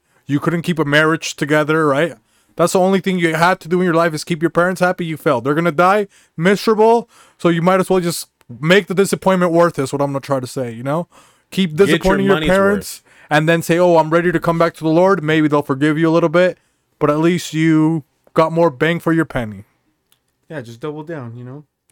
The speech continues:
Speaker 2: You're
Speaker 1: Yeah.
Speaker 2: lucky, Penny.
Speaker 1: <laughs> Yeah. <laughs> And that, and that's it, you know? But maybe not. Do you think people behave, Mister Armando? Do you think that people behaved, or how do you think the people have been
Speaker 3: I don't
Speaker 1: acting?
Speaker 3: think anybody has been behaving, if I'm being honest, but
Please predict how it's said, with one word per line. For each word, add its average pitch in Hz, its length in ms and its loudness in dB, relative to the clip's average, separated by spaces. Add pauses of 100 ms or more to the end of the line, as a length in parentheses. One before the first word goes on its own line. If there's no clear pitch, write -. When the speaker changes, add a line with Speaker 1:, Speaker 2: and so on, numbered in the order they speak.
Speaker 2:
You're 110 120 -6
Speaker 1:
Yeah. 113 100 -4
Speaker 2:
lucky, 104 300 -10
Penny. 85 400 -20
Speaker 1:
<laughs> - 140 -8
Yeah. 185 220 2 (160)
<laughs> - 720 -2 (500)
And 151 200 0
that, 170 160 0
and 165 180 0
that's 226 260 0
it, 202 160 2
you 165 100 -2
know? 196 120 2
But 185 140 0
maybe 269 240 4
not. 254 180 2
Do 185 140 -4
you 226 80 2
think 240 220 0
people 247 300 4
behave, 214 360 2
Mister 226 240 0
Armando? 226 540 0 (680)
Do 147 60 -10
you 165 60 -2
think 202 120 -2
that 185 80 0
people 190 220 0
behaved, 170 540 2
or 143 340 0
how 165 140 -2
do 175 80 -4
you 165 40 -4
think 165 340 -6
the 147 120 0
people 156 300 -4
have 151 120 -2
been 143 140 -2
Speaker 3:
I 139 80 0
don't 143 100 -4
Speaker 1:
acting? 135 140 -8 (160)
Speaker 3:
think - 100 -20 (320)
anybody 175 680 -12
has 156 160 -16
been 160 220 -14
behaving, 170 640 -12 (120)
if 131 160 -20
I'm 147 120 -10
being 147 200 -10
honest, 170 420 -14 (120)
but 135 300 -10